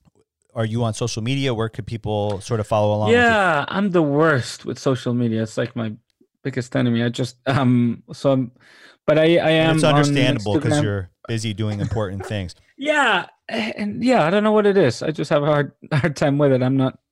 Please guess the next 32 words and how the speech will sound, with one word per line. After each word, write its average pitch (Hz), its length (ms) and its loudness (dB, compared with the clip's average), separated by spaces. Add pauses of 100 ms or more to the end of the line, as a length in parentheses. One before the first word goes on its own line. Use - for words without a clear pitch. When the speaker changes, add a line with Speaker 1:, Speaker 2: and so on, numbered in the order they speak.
(140)
Speaker 2:
I 127 160 0
don't 139 140 2
think 139 140 -2
I've 123 160 -2
posted 123 380 -4 (160)
anything 131 320 -2
on 127 100 -2
Instagram 120 460 -4
for 123 200 -8 (500)
a 139 60 0
while, 151 140 4
but 156 140 4
I'm 170 160 2
gonna 170 420 2 (140)
start 120 400 0
again 113 320 -4
'cause 113 180 -8
I 113 100 2
have 104 240 -4
to, 107 120 -10
'cause 113 160 -6
I've 113 140 -4
been 110 140 -4
told 110 420 -6
it's - 140 -18
just, - 320 -12 (760)
I 120 100 -8
absolutely 113 440 -8
have 113 220 -4
to. 104 180 -8
<laughs> - 40 -20 (460)
So, 131 580 0